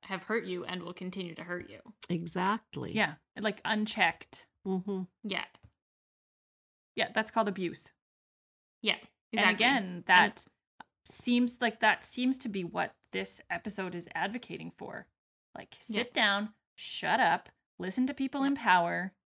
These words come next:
Speaker 3: and if they hurt you, you forgive them.
Speaker 1: Yeah.
Speaker 3: And they don't have to change.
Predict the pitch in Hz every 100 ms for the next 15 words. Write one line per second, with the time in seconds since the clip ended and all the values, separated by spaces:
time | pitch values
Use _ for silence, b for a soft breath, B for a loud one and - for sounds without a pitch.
0 | _ _ _ _ _ - 196 180 175 175
1 | 202 - 185 185 294 - 196 190 196 -
2 | 214 240 233 196 - - - - _ _
3 | _ _ _ _ _ _ - 220 196 214
4 | 226 214 202 208 - - - -